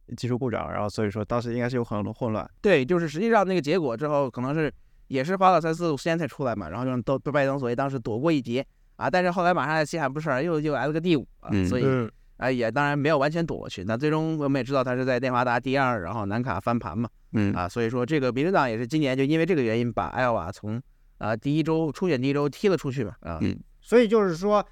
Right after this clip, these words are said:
Speaker 3: 呃，民主党把这个踢出去，显然就是认为爱荷华呢越来越不能代表，有代表性了，就是他的选民离民主党整体上他的选民构成差得很远，对吧？
Speaker 2: 对，因为爱奥瓦太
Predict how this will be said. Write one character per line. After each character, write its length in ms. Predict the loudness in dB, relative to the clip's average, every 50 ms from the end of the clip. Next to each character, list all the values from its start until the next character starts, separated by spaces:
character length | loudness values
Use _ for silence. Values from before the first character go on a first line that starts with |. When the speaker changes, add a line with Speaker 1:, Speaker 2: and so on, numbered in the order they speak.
| -12 -14
Speaker 3:
呃， 180 | -8 -6 -4 -4
民 200 | -2 -2 0 2
主 80 | 2 4
党 160 | 4 2 2
把 120 | 2 0
这 80 | -2 -2
个 40 | -2
踢 140 | -4 -4 -4
出 100 | -2 -2
去， 100 | -2 -2
显 220 | -4 -2 0 0
然 120 | 2 2 2
就 100 | 2 2
是 60 | 2
认 100 | 0 0
为 60 | 0
爱 160 | 0 0 0
荷 160 | 0 0 -2
华 180 | 0 0 0 0
呢 160 | 0 0 0
越 160 | 0 2 2
来 140 | 4 4 4
越 120 | 4 2 0
不 260 | 0 -2 -2 -2 0
能 380 | -2 -2 -2 -2 -2 -2 -4 -4 -2
代 260 | 0 0 2 2 0
表， 240 | -2 -4 -4 -4 -4
有 220 | -4 -4 -6 -2
代 160 | 0 2 2 2
表 180 | 2 -2 -4
性 220 | -4 -4 -2 -2 -2
了， 120 | -4 -6
就 140 | -4 -4 -4
是 160 | -4 -6 -8
他 200 | -4 -2 0 0
的 280 | 2 2 0 0 -2 -4 _ _ _ _
选 240 | -4 -2 -2 -2
民 300 | -2 -2 -2 -2 -2 -4 -6 _
离 540 | -10 -6 -4 -2 0 0 2 2 0 0 -2 _ _ _ _ -4
民 220 | -2 -2 0 2
主 180 | 2 2 2 2
党 300 | 2 0 -2 -4 -10 -14 -18 _ _ _ _ _ _ _ _ _ _ _
整 300 | -4 -2 0 0 0 -2
体 180 | -2 -2 -2 -2
上 200 | -2 -2 -4 -2
他 220 | -2 0 0 0
的 60 | 0
选 180 | -2 -4 -6 -6
民 120 | -6 -4 -4
构 140 | -4 -4
成 140 | -4 -6 -6
差 180 | -4 -2 -2 -2
得 80 | -2
很 120 | -2 -4 -4
远， 200 | -4 -4 -6 -8 _ _ _ _
对 120 | -4 -4
吧？ 200 | -2 -4 -4 -6 -10 _ -20 -6 -2
Speaker 2:
对， 200 | 2 2 4 4
因 120 | 2 2
为 60 | 0 0
爱 140 | 2 2 4
奥 80 | 4
瓦 220 | 4 2 0 -2 -4
太 140 | -4 -4